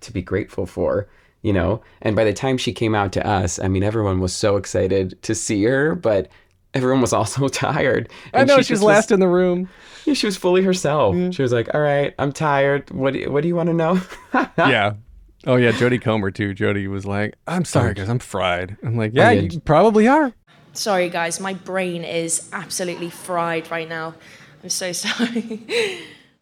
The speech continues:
Speaker 2: There needs
Speaker 1: She
Speaker 2: to,
Speaker 1: fully excused
Speaker 2: there
Speaker 1: herself.
Speaker 2: used, you, I remember you turned to me during the, during the awards at one point and were like, "There needs to be a category for best, uh, one-person show."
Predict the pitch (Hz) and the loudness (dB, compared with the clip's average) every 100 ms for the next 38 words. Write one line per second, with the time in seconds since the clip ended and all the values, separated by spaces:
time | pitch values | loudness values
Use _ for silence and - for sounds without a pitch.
0 | _ _ - 165 226 262 247 208 117 107 | _ _ 0 2 4 2 0 0 0 0
1 | 107 - 101 95 240 196 156 240 - 156 | -2 -4 -2 0 2 4 6 6 4 4
2 | 233 262 - 202 240 220 190 - 220 226 | 4 4 4 4 6 4 2 2 2 2
3 | 190 160 120 117 - _ - 143 175 202 | 2 2 2 -2 -10 _ -2 4 4 4
4 | 190 165 143 - 143 180 208 196 151 156 | 4 4 2 0 0 0 2 2 2 0
5 | 139 143 156 131 104 - 113 113 113 107 | -2 -4 -4 -4 -6 -4 -4 -2 0 0
6 | 143 143 151 156 123 113 - 113 110 104 | 2 0 0 -2 -2 -2 -2 -2 0 -2
7 | 104 - 107 - 98 95 - - - _ | -2 -4 -6 -2 -2 -2 -10 -20 -20 _
8 | 110 95 101 101 104 - 95 - 202 - | 0 2 2 0 -2 -4 -4 -2 -2 -2